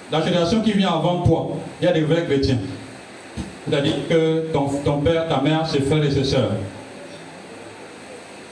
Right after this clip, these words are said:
Et avant eux, il y a des vrais chrétiens. Je ne veux pas savoir. Bon. Donc, toi, tu es disqualifié.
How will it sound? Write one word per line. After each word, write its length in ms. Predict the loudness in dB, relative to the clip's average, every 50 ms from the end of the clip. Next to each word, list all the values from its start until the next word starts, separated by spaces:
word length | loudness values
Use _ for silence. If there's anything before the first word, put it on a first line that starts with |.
| -16 -14 -6 -2
Et 80 | 0 0
avant 300 | 2 2 2 0 2 2
eux, 40 | 2
il 60 | 2
y 40 | 2
a 40 | 2
des 100 | 2 2
vrais 180 | 2 2 2 2
chrétiens. 360 | 2 2 2 2 2 2 0 -2 -4 -6 -10 -12 -14 -16 -16 -18 -18 -18 -18 -18 -18 -18 -18 -18 -18 -18 -18 -18 -18 -18 -18 -18 -18 -18 -18 -18 -18 -18 -18 -18 -18 -18 -18 -18 -16 -16 -16 -14 -8 -2
Je 80 | 0 0
ne 40 |
veux 80 | 2 2
pas 60 | 0
savoir. 500 | 2 0 0 2 2 2 2 0 -2 -4 -8 -10 -12 -12 -14 -16 -16 -18 -18 -18 -18 -18 -18 -18 -18 -18 -18 -18 -18 -18 -18 -18 -18 -18 -18 -12 -4
Bon. 120 | -2 -2 -2 -2 -6 -10 -12 -14 -14 -14 -16 -16 -18 -18 -18 -18 -16 -16 -14 -14 -14 -16 -16 -16 -18 -18 -18 -18 -18 -16 -16 -16 -16 -16 -12 -2 0
Donc, 300 | 0 0 0 0 0 2
toi, 160 | 2 2 2 2
tu 80 | 0
es 40 | 0
disqualifié. 680 | 2 0 0 0 0 2 2 2 2 2 2 2 2